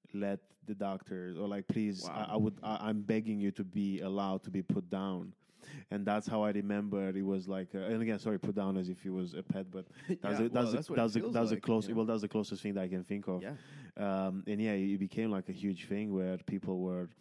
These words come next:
Speaker 1: um, yeah, just kinda, like, desperately trying to just get out, which is, is crazy.
Speaker 2: Yeah, it's a huge debate, and, and not everyone i-,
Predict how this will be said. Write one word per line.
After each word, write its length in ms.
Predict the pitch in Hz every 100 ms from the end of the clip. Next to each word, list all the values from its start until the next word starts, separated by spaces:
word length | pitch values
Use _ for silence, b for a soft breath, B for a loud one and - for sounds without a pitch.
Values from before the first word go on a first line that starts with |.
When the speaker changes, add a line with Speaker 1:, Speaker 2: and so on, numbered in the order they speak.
| B B B -
Speaker 1:
um, 460 | 98 87 87 80 -
yeah, 220 | 110 107
just 180 | 95 90
kinda, 160 | 104 101
like, 220 | 98 - _ _ _ _ _ _ _ _ - 104
desperately 480 | 113 - - 95 95
trying 380 | - 98 95 90
to 320 | 92 92 92
just 220 | 95 87
get 160 | 95 90
out, 300 | 92 92 90
which 180 | 87 90
is, 160 | 85
is 180 | 87 92
crazy. 560 | - 95 95 82 85 98
Speaker 2:
Yeah, 260 | 107 98 78 -
it's 180 | 107
a 60 | 117
huge 540 | 95 - 151 143 95 -
debate, 520 | 92 98 98 98 - -
and, 560 | - 95 92 90 87 87 - _ -
and 200 | 87 101
not 240 | 110 135
everyone 720 | 107 107 110 98 95 92 90 - _ _ _
i-, 40 | -